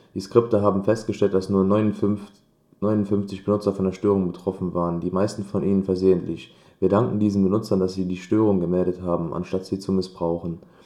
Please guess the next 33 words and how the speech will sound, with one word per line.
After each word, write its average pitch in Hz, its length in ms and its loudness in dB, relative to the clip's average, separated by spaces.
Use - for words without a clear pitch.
Leider 104 240 6
haben 101 160 4
sich 95 160 -2
zehn 110 120 4
bis 98 100 -2
fünfzehn 101 280 0
Benutzer 98 280 4
dazu 95 300 2
entschlossen, 98 560 0
die 90 80 -2
Störung 104 360 2
absichtlich 82 460 -2
auszunutzen 104 520 0
und 90 60 0
ihre 90 120 2
Konten 98 320 0
wurden 92 200 2
eingefroren. 85 640 -4
Die 87 80 4
Unter-, 95 220 6
Untersuchungen 98 920 4
laufen 110 380 4
noch 107 300 2
und 95 160 0
leider 98 320 8
wird 95 160 0
dies 101 320 -2
die 92 100 2
Auszahlungszeiten 95 920 2
für - 120 -2
einige 98 280 4
Benutzer 95 280 2
verzögern. 90 640 2